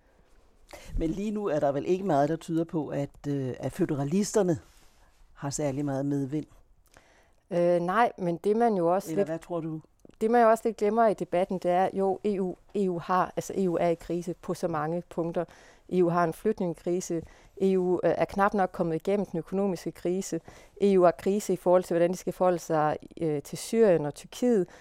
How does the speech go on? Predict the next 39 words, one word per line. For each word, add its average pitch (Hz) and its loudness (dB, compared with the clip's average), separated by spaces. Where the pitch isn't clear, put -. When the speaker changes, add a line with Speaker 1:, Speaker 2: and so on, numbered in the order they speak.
Speaker 2:
E 208 6
U 175 2
har 190 6
en 165 -2
tillidskrise, 226 -2
som 165 -2
nok, 170 0
øh, 160 -2
oven 233 4
på - -2
alt 180 2
det 185 -2
her, 170 0
også 180 -2
en 185 -2
af 165 -2
de 156 -6
værste 185 -4
kriser, 202 -4
at 165 -2
befolkningerne, 170 -2
de 165 -12
begynder 185 -4
at 160 -6
tvivle 202 -4
på 185 -6
det 156 -8
europæiske, 160 -6
øh, 156 -2
projekt. - -2
Øh, 165 2
det 202 2
skal 226 2
man 190 4
jo 202 6
ikke 214 0
glemme, 196 2
selvom 196 0
at, - -2